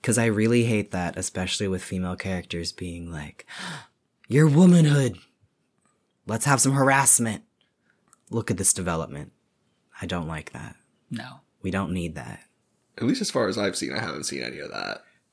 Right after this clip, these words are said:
Speaker 1: Good.
Speaker 2: I don't, I, if there is, I'm forgetting it.
Speaker 3: Yeah. I'm about to finish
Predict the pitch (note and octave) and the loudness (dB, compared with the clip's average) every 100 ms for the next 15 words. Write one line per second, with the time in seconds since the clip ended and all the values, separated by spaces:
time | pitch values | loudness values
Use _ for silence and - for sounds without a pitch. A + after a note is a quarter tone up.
0 | - - E3+ A#2 D2+ - B2 A2+ - C#3 | -2 2 4 4 -2 -8 -12 -12 -6 -4
1 | B2 A2+ - _ _ _ - C3+ A2+ - | -4 -8 -12 _ _ _ -8 -6 -6 -12
2 | _ _ _ _ _ _ - C#3+ - B2 | _ _ _ _ _ _ -2 -2 0 -4
3 | B2 A#2+ G#2 - - G2 F#2+ G#2 - _ | -4 -8 -6 -4 -4 -6 -10 -18 -20 _
4 | _ _ _ _ - A2+ G#2+ G#2 G#2+ A#2+ | _ _ _ _ -16 -12 -12 -12 -12 -16
5 | - _ _ _ _ - - - _ - | -18 _ _ _ _ -18 -18 -18 _ 0
6 | A2 G#2 G2 G2+ - G2 - - | 4 6 4 2 -2 -2 -4 -8